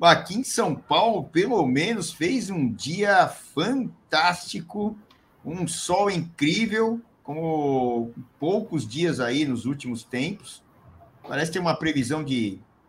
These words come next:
de esfriar essa semana aqui, pelo que eu vi aí um tempo atrás.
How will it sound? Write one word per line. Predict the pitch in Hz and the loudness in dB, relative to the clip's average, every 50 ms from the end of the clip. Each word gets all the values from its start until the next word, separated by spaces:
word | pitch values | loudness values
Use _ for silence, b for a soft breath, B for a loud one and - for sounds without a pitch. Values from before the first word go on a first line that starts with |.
| _ | _
de | - 113 110 113 123 120 113 110 107 104 104 104 104 | -20 -14 -8 -4 -2 -2 -2 -2 -2 -4 -6 -8 -8
esfriar | 101 - - - - 123 110 104 127 151 160 147 131 | -12 -14 -12 -8 -6 -4 0 2 4 6 6 6 4
essa | 123 113 - 120 113 | 4 0 -6 -10 -12
semana | - - 104 98 107 127 135 123 110 104 | -10 -8 -8 -6 -4 -4 -4 -4 -6 -6
aqui, | 101 - 131 | -8 -10 -12
pelo | 120 - 123 123 120 | -10 -10 -8 -10 -8
que | - 120 | -8 -8
eu | 107 101 | -8 -8
vi | 95 117 127 120 | -4 -4 -2 -2
aí | 107 107 117 117 | -2 -2 -2 -2
um | 101 98 | -2 -2
tempo | - 120 120 117 117 - | -4 -4 -8 -6 -8 -10
atrás. | 101 - - 117 131 147 160 170 165 170 - - | -14 -8 -4 -2 0 0 0 0 -4 -6 -10 -16